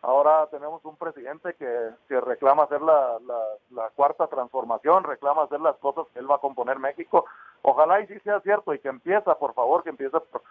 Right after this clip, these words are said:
por el, el primer mandato, que es darle protección a la vida de sus ciudadanos.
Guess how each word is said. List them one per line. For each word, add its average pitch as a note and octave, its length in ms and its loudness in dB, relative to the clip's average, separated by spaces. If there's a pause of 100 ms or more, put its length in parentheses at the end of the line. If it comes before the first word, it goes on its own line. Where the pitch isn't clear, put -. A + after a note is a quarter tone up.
(380)
por A#2+ 340 2 (880)
el, C#3 360 0
el C3 200 2
primer E3 340 2
mandato, F#3+ 500 0
que D3 140 -12
es D3+ 100 -10
darle E3+ 300 -2
protección D#3 480 -10
a F3 80 2
la D3+ 80 0
vida D3+ 380 0
de B2+ 100 -8
sus A#2+ 140 -20
ciudadanos. A#2 480 0